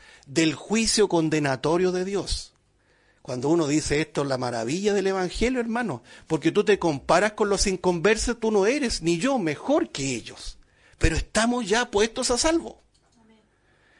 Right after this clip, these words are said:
Y esto es lo que yo quiero preliminarmente que entendamos, que este derecho, que esta justicia, que el juicio de Dios va a caer sobre todos los hombres, pero nosotros ya hemos sido librados de este juicio.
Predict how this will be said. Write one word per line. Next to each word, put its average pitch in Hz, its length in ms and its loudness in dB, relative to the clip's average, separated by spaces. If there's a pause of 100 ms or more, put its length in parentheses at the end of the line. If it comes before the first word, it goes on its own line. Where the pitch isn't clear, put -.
(300)
Y 151 140 0
esto 220 180 2
es 277 60 2
lo 262 100 2
que 226 140 -2
yo 240 120 0
quiero 247 240 4
preliminarmente 220 800 4
que 208 120 2
entendamos, 208 840 2 (280)
que 180 140 4
este 190 260 2
derecho, 208 580 2
que 202 80 -4
esta 185 200 -4
justicia, 196 840 -2 (340)
que 160 120 0
el 139 100 0
juicio 269 500 2
de 233 140 6
Dios 233 220 2
va 214 60 4
a - 40 0
caer 202 320 4
sobre 185 300 0
todos 202 260 4
los 175 220 0
hombres, 214 340 4 (260)
pero 156 200 -2
nosotros 175 500 0
ya 165 160 2
hemos 165 260 2
sido 165 280 4
librados 165 640 2
de 156 60 -2
este 139 200 -6
juicio. - 440 -10